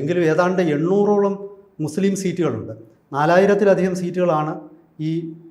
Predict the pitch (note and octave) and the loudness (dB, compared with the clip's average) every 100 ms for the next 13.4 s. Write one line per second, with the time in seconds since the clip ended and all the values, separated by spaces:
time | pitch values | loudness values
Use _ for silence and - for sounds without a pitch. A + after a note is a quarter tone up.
0 | _ _ - F3 D#3 E3 E3+ D3+ F#3 F#3 | _ _ -14 -6 2 4 4 6 4 4
1 | D3+ D#3 D#3 D3+ C#3 B2+ C3 D3 D#3 E3 | 2 0 0 -2 -2 -2 -2 2 2 2
2 | D#3 F#3 G3+ - - _ - D#3+ E3 C3+ | -2 -4 -8 -12 -20 _ -6 -2 0 2
3 | E3+ E3 - E3+ E3+ F3 E3+ E3 E3+ C#3 | 2 2 2 0 0 -6 -2 0 2 0
4 | F3 F3 D#3+ D#3+ D#3 D3+ D3 D3+ D3 D#3 | 0 0 2 2 0 -2 -4 -4 -4 -6
5 | D#3+ D#3+ D#3 D3+ C#3 E3 E3 D#3 D3+ D3 | -6 -8 -8 -6 -4 -2 -2 -2 -4 -4
6 | D3+ - - _ _ - C#3+ C#3+ C#3+ D#3+ | -4 -8 -16 _ _ -6 -2 -2 -2 -4
7 | C#3+ C#3+ C#3 A2 G#2 - - _ _ - | 0 2 2 -2 -6 -14 -20 _ _ -12
8 | D3+ G3 F#3 D3 D#3 E3 D#3+ D#3+ C#3+ B2 | -6 -6 -4 0 0 0 -2 0 0 -2
9 | A2 A#2 - _ _ _ _ _ B2 C3 | -6 -10 -18 _ _ _ _ _ -6 -2
10 | D#3 G3 G#3+ A3+ A3 G3+ G3 F3 E3 C#3+ | 0 0 2 0 2 0 0 0 -4 -6
11 | C3+ C#3 C#3+ - - G#3+ G#3+ G#3+ G3+ E3+ | -6 -6 -6 -6 2 2 2 0 0 0
12 | E3 E3 D#3 C#3+ C#3+ C#3+ B2+ C3 C#3+ - | -2 -2 -2 -2 -2 0 0 -2 -4 -6
13 | A#2+ A#2 G#2 | -12 -12 -16